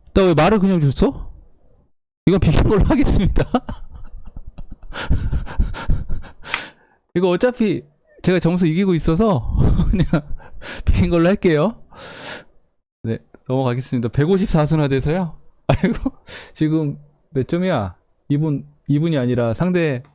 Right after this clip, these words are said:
장기도사 십이 점 오라 <laughs> 제가 뭘 해도, 이걸 줘도 뭘 해도 이제 지진 않으니까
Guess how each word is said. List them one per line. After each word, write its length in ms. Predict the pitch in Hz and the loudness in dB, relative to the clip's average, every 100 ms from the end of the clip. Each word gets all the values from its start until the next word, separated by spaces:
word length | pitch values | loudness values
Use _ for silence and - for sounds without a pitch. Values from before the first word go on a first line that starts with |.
| _ | _
장기도사 560 | - 131 139 131 127 | -4 0 0 0 -2
십이 280 | 127 147 151 | -2 0 0
점 180 | - 131 | 0 0
오라 440 | 107 139 - 123 - - | 2 2 2 0 -6 -18
<laughs> 160 | - - | -18 -6
제가 180 | - 127 | -2 0
뭘 180 | 120 156 | 2 2
해도, 220 | 151 135 | 0 0
이걸 320 | 139 170 180 | 2 2 2
줘도 520 | 151 147 151 175 175 - _ - _ _ _ _ _ _ - | 2 2 2 2 0 -4 _ -20 _ _ _ _ _ _ -2
뭘 180 | 131 151 | 2 2
해도 340 | 190 180 120 - | 2 2 -2 -2
이제 180 | 131 131 | 0 0
지진 320 | 127 139 147 | 2 2 2
않으니까 460 | 123 117 120 120 - | 2 2 2 2 2